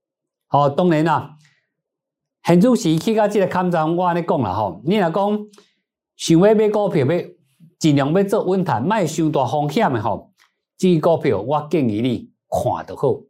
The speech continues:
看就好，因为毕竟啊，咱伊面是对六百块起起来，起一倍了吼，关动震动是真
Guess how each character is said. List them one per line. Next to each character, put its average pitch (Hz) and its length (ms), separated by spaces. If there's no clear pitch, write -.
看 - 240
就 - 80
好， 123 180
因 143 120
为 147 80
毕 196 200
竟 131 180
啊， 120 380
咱 139 200
伊 165 140
面 135 360
是 120 160
对 185 160
六 143 100
百 147 140
块 143 200
起 135 140
起 101 100
来， 76 200
起 285 200
一 247 180
倍 185 280
了 208 300
吼， 147 440
关 190 320
动 196 320
震 208 340
动 139 320
是 135 180
真 147 220